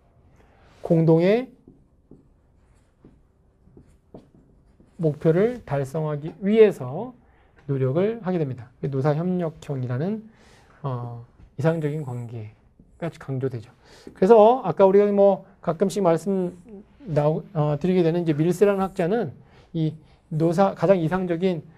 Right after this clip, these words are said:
어, 노사 관계 유형으로 아까 말씀드린 노사 간 협력을 강조하는, 어,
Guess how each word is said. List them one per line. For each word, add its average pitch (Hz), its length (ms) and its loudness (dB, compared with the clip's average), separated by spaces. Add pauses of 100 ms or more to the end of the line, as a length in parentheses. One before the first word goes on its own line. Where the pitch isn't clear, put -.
(360)
어, 127 400 -6
노사 147 180 4
관계 190 320 2
유형으로 135 560 -2
아까 190 220 2
말씀드린 165 640 0 (720)
노사 151 260 2
간 214 340 2 (1300)
협력을 202 760 0 (760)
강조하는, 156 720 -2 (440)
어, 127 120 -12